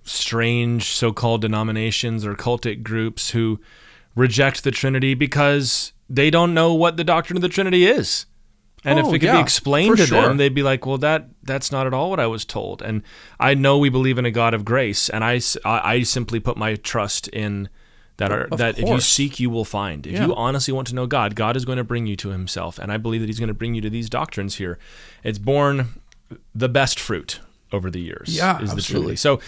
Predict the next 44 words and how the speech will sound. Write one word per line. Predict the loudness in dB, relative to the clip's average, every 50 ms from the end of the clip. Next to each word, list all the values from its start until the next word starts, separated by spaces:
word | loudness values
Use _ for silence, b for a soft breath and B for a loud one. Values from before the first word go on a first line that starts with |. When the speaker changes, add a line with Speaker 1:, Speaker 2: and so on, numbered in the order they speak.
| B B B
Speaker 1:
but | 4 6
I | 6
don't | 6 6
really | 6 6 6
wanna | 6 6 4
talk | 4 4 2 2 2
too | 0 2
much | 2 2 2 0 0
about | -2 0 -2 -2 -4 -4
that | -6 -6 -6 -8 -8
here. | -6 -4 -2 -2 -2 -4 B B B B B B B
Um, | -2 -2 -2 -2 -4 -2
I | 2 4
wanna | 4 6 4 2 2
talk | 0 2 2 2 2 2
today | -2 0 2 4 4 4 4 2 0 -2
about | -2 0 2 4 4 4 2 2 2
what | 2 2 2 2
Trinitarian | 0 0 2 2 2 2 2 2 2 2 2 2 0
Christianity | 0 -2 -4 -2 -2 -2 -2 -2 0 0 0 0 0
ought | 0 -2 -4 -4 -4
to | -4 -4
look | -2 -2 -4 -4 -6 -6 -8 -8
like. | -6 -6 -6 -6 -8 -12 -16 B B B B B B
We | 4 6
know | 8 6 6 6
the | 4 2
doctrine | 2 4 4 4 2 2 -2 -2 -2
is, | 0 2 2
all | 4 4 4
right, | 2 0 -2 0
well, | 0 2 2
let's | 2 0 0 0
talk | -2 -2 -2 0
today | -2 0 2 2 2
about | 2 2 0 0 2
what | 4 4 4 2 2 -2
that | -2 -2 -2 -2
looks | -4 -6 -4 -4 -4
like | -4 -4 -6 -6
and | -6 -4
how | -2 0 2 2
it | 0
affects | 0 -4 -4 -2 -2 -2 0 -2 -6